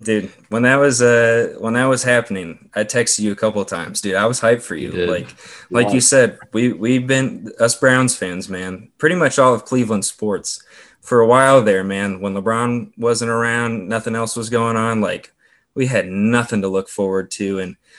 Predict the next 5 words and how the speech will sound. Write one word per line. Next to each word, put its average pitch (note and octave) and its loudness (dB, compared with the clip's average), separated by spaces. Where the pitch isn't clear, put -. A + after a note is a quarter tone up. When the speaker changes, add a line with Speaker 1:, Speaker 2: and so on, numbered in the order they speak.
Speaker 1:
you G#2+ 0
know, F#2+ -2
any C3 4
single G2+ 0
win F2 -8